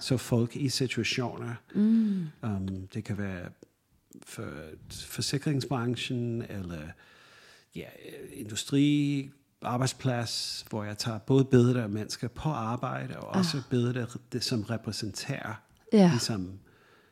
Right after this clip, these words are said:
Speaker 1: deres målgruppe, for eksempel. Men jeg tager også mange,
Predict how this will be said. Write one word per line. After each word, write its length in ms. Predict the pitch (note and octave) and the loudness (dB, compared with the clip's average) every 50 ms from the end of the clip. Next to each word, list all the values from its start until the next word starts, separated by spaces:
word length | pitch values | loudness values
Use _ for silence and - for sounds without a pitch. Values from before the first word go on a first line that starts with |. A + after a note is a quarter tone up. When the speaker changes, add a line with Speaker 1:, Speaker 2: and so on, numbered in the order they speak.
| _ _ _ _ _ _ _ - | _ _ _ _ _ _ _ -8
Speaker 1:
deres 280 | A#2 G2+ G2 F#2+ - | -6 -6 -6 -6 -4
målgruppe, 600 | A2+ G#2 F#2+ G#2 A2 G#2 - A2+ G2+ G2 - G2+ | -2 0 0 0 0 0 2 0 0 0 0 -2
for 140 | G2 - G2+ | -2 -4 -6
eksempel. 380 | F#2 - - F#2 F2 - - - - - - _ _ _ _ _ _ _ _ - | -8 -6 -8 -8 -10 -12 -14 -14 -16 -18 -20 _ _ _ _ _ _ _ _ -2
Men 100 | C3 B2 | 2 4
jeg 120 | B2 B2 B2 | 4 4 4
tager 180 | - C#3 C3+ C3 | 2 0 0 0
også 280 | C3+ C#3+ - - - F3+ E3 - _ _ _ _ | -2 -2 -4 -6 -6 -10 -14 -20 _ _ _ _
mange, 380 | - C3 C3 C3 C#3+ D#3 D3 C3+ | -2 0 0 0 0 -2 -2 -4